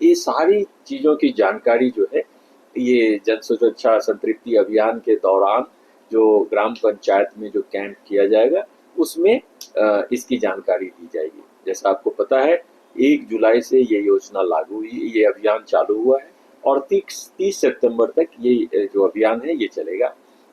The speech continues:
गुजरात में भी हमने इसकी शुरुआत कुंद्रा ग्राम पंचायत से किया था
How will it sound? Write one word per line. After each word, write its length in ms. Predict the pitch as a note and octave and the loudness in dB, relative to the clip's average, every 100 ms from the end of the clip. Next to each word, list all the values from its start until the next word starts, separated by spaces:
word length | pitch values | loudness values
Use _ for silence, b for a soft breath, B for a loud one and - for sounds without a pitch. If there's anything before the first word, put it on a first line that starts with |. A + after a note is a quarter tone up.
| - | -4
गुजरात 360 | A2+ A2+ B2 B2 C#3+ | 0 2 2 0 0
में 100 | C#3+ | 2
भी 120 | D#3+ | 4
हमने 260 | D3 D3 D#3 | 4 2 0
इसकी 260 | C3 - A2 | 0 -2 0
शुरुआत 500 | A2+ G#2+ B2 D3+ - b b - | 2 2 2 0 -6 b b -6
कुंद्रा 320 | A#2 B2 B2+ | 0 2 2
ग्राम 260 | A2 G#2+ G#2+ | 2 0 0
पंचायत 480 | G#2+ G#2 G#2 G2+ | -6 -2 2 2
से 140 | - G2 | 0 -8
किया 280 | - G#2 A2+ | -4 0 0
था 340 | C3 C#3+ | 0 -2